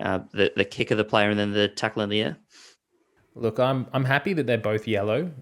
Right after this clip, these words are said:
Speaker 2: I think the right decision was eventually made. I do have questions around Ben O'Keefe's, um, process and the way that he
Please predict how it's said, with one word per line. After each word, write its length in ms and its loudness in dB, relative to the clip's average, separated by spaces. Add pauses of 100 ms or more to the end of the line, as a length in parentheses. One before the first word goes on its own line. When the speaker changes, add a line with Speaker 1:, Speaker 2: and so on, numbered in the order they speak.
(160)
Speaker 2:
I 80 -6
think 220 -2
the 80 0
right 280 2
decision 380 -4
was 120 0
eventually 400 -2
made. 340 0
I 200 0
do 280 0
have 240 -2
questions 500 -2
around 300 0
Ben 160 -2
O'Keefe's, 680 -6 (600)
um, 500 -6 (500)
process 680 0
and 120 -2
the 60 -2
way 180 4
that 240 -2
he 440 -8